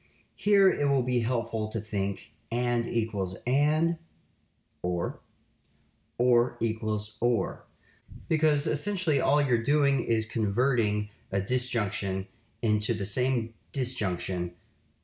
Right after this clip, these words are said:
phrased differently, or you are converting a conjunction into the same conjunction phrased differently. Now we understand that in a conjunction or a disjunction,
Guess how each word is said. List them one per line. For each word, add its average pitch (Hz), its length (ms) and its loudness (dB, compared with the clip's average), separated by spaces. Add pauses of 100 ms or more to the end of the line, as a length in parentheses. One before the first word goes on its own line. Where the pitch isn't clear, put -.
(100)
phrased 120 640 0
differently, 98 640 -2 (540)
or 127 180 4
you 131 220 0
are 127 80 2
converting 110 800 0
a 98 140 0
conjunction 131 880 0
into 110 360 -2
the 131 120 0
same 92 420 0 (220)
conjunction 95 760 -4 (280)
phrased 87 560 -4 (260)
differently. 90 540 -4 (720)
Now 135 220 2
we 214 180 2
understand 107 880 0 (340)
that 101 500 -2 (240)
in 113 360 0
a 98 100 -2
conjunction 98 960 -2
or 117 200 2
a 107 140 -2
disjunction, 92 960 -2